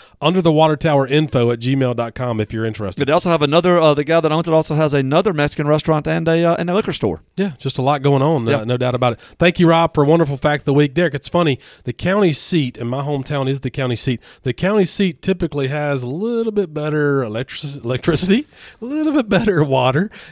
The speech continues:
Speaker 1: You know, seems like Hernando, again, most people didn't know that, led the way, uh, in so many different ways in DeSoto County.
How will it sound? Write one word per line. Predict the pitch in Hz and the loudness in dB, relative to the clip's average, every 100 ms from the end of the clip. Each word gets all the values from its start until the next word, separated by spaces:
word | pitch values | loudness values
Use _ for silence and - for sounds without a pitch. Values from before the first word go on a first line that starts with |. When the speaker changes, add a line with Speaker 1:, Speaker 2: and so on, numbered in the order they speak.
| - | 0
Speaker 1:
You | |
know, | 139 | 2
seems | 127 165 | 2 2
like | 165 143 | 2 0
Hernando, | 147 139 156 139 131 131 - | -2 0 0 2 0 -2 -14
again, | 113 131 113 104 | -8 -4 -4 0
most | 117 139 - | 2 2 2
people | 147 131 | 0 2
didn't | 139 135 | 2 2
know | 139 185 | 4 4
that, | 117 123 - - - | 2 -2 -6 -20 -4
led | 110 147 | 0 2
the | 139 | 2
way, | 131 156 170 131 127 | 4 2 2 0 -2
uh, | 123 123 117 | -2 -2 -2
in | 120 | -4
so | 117 135 | -2 -2
many | 139 | 0
different | 135 127 123 | 0 -2 0
ways | 120 165 127 - | 0 0 0 -2
in | 127 | 0
DeSoto | 123 - 123 117 | 0 0 -2 -2
County. | 135 156 123 | -2 0 0